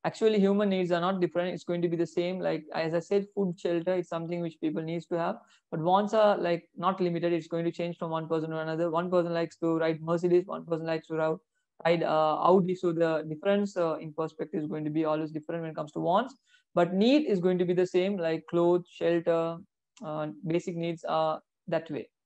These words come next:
So let's move on to saying it's false, because, uh, human needs are not different. It's going to be the same, but wants are going to be varied.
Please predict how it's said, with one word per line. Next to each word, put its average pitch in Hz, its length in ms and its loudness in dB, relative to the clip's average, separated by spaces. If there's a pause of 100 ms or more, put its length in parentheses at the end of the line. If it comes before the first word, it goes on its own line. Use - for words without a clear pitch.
(160)
So - 140 -4
let's 202 240 2
move 190 140 0
on 180 260 0
to 165 420 0 (360)
saying 170 340 -6
it's - 500 -16
false, 160 460 0 (480)
because, 156 400 0 (340)
uh, 156 300 -4
human 190 420 0
needs 175 280 -2
are 160 140 -4
not 170 200 -4
different. 165 300 -4
It's 151 120 -10
going 160 160 -6
to 156 80 -4
be 156 80 0
the 151 100 2
same, 185 300 -4 (340)
but 160 180 -2 (140)
wants 165 360 -2
are 170 80 0
going 156 200 -4
to 147 60 -4
be 151 140 -2
varied. 151 320 0